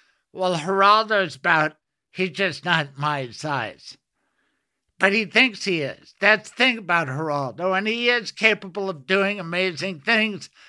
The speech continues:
like when he married Erika Levy. Now, I read his book. It was called Exposing Myself, and it was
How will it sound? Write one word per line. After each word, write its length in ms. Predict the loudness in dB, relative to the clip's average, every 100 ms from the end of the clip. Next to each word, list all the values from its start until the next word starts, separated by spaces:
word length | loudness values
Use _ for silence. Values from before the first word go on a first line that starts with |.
| -20 _ _
like 320 | 4 4 4
when 160 | 2 2
he 80 | 2
married 420 | 4 6 6 2
Erika 540 | 2 4 4 4 0
Levy. 540 | 2 2 2 -4 -10 0
Now, 180 | 6 6
I 120 | 6
read 240 | 4 2
his 180 | 0 -4
book. 320 | 2 2 2
It 160 | -2 -2
was 180 | -10 0
called 320 | 2 4 0
Exposing 720 | -8 -6 0 0 0 -4 -2
Myself, 680 | 0 -2 -4 -4 -2 -2 -6 _ _ _ _ _ _ _
and 200 | -2 0
it 140 | 2 0
was 480 | 0 -2 -6 -12